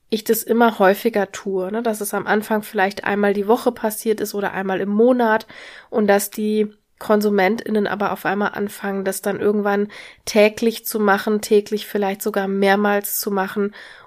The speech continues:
um irgendwie den Effekt von Befriedigung, ich sag das jetzt mal im ganz saloppen Sinne, zu erlangen. Wir werden jetzt gleich noch dazu kommen, was steckt eigentlich dahinter? Welchen Effekt möchten wir eigentlich?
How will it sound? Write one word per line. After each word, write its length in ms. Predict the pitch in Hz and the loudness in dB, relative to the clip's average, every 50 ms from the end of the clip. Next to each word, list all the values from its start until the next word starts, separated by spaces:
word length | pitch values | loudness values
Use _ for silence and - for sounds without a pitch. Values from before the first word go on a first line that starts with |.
| _ _ | _ _
um 180 | - 220 220 - | 2 2 4 4
irgendwie 460 | - 233 247 262 262 240 - - 220 | 6 6 6 6 6 2 -2 -6 -2
den 220 | 214 220 208 196 | 0 0 0 0
Effekt 500 | - 202 - - - 214 202 208 - - | -2 -6 -6 -2 -2 -2 -2 -2 -8 -14
von 380 | - - - 202 196 196 202 208 - - - - - _ _ _ | -14 -6 -4 -2 -2 -2 -2 -4 -10 -16 -20 -20 -20 _ _ _
Befriedigung, 720 | - 220 208 - - 247 247 240 247 240 240 226 220 226 214 | -4 -4 -4 0 0 0 2 2 0 2 4 6 6 6 4
ich 160 | - 214 - | -2 -2 0
sag 220 | - 208 208 208 | 0 0 2 0
das 160 | 226 220 - | -4 -4 -4
jetzt 240 | - 247 214 - - | -4 -6 -6 -4 -4
mal 80 | 202 190 | -4 -2
im 460 | 175 202 202 202 202 202 202 214 - _ _ | -2 -2 -4 -2 -4 -4 -6 -8 -12 _ _
ganz 260 | - 214 208 214 214 - | 0 0 0 2 2 2
saloppen 380 | 226 214 202 202 202 - 214 | 2 4 4 2 2 0 -6
Sinne, 300 | 208 - 214 214 214 208 | -2 0 0 0 0 -2
zu 300 | 208 - - - 220 208 | -4 -6 -4 0 0 0
erlangen. 580 | - - 196 196 190 190 190 208 254 269 269 233 | 2 0 -2 -2 0 0 2 2 2 0 2 2
Wir 340 | 220 214 208 - - 240 226 | 4 4 4 2 0 -2 0
werden 240 | 214 220 214 226 | 2 2 2 4
jetzt 240 | 220 214 208 208 - | 2 2 2 0 -2
gleich 240 | - 208 196 208 208 | 0 2 2 2 2
noch 140 | 220 208 208 | 0 -2 -2
dazu 260 | - 208 - - 214 | -4 -6 -4 -4 -6
kommen, 320 | 208 - - 208 196 196 | -6 0 0 0 2 2
was 160 | 190 190 190 - | -2 -4 -4 -4
steckt 340 | - 208 208 208 - - | -4 -6 -6 -6 -8 -8
eigentlich 400 | - 208 202 202 202 202 202 202 | -6 -4 -4 -4 -4 -4 -6 -4
dahinter? 540 | - 208 202 202 220 214 214 208 202 180 185 - - - - - - _ | -4 -4 -2 0 0 -2 0 -2 -2 -4 -4 -6 -12 -18 -20 -20 -8 _
Welchen 300 | - 214 214 208 214 208 | 6 6 6 6 4 0
Effekt 540 | - 190 196 - - 208 190 - - - - | -4 -4 -6 -4 -6 -6 -6 -6 -12 -8 -4
möchten 600 | 208 208 208 208 214 220 - - - 214 196 196 196 | 0 4 4 4 4 2 -2 -6 -8 -8 -6 -6 -6
wir 300 | 180 170 170 190 208 - _ _ | -6 -6 -6 -10 -12 -18 _ _
eigentlich? 680 | - 196 175 170 175 180 - - 165 160 - - | -10 -10 -8 -10 -10 -12 -10 -8 -8 -8 -8 -12